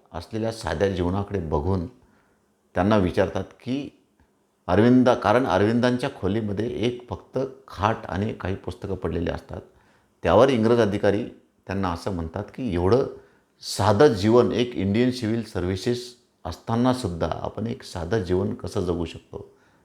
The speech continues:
जगू शकता?" तर त्यावर महर्षी अरविंदांनी, अर्थात योगी अरविंदांनी दिलेलं उत्तर हे अत्यंत महत्त्वाचं आहे. योगी अरविंद त्या इंग्रज अधिकाऱ्यांना असं म्हणतात की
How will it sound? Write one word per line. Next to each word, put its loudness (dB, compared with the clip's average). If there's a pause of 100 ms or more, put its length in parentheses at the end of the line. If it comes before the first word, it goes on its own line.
(180)
जगू 6
शकता?" -4 (160)
तर 4
त्यावर 4 (520)
महर्षी -2
अरविंदांनी, 2
अर्थात -4
योगी -2
अरविंदांनी 0
दिलेलं -2
उत्तर -2 (460)
हे 0
अत्यंत 2
महत्त्वाचं 2
आहे. -6 (880)
योगी 6
अरविंद 6 (600)
त्या 4
इंग्रज 6
अधिकाऱ्यांना 2
असं -8
म्हणतात -10
की -8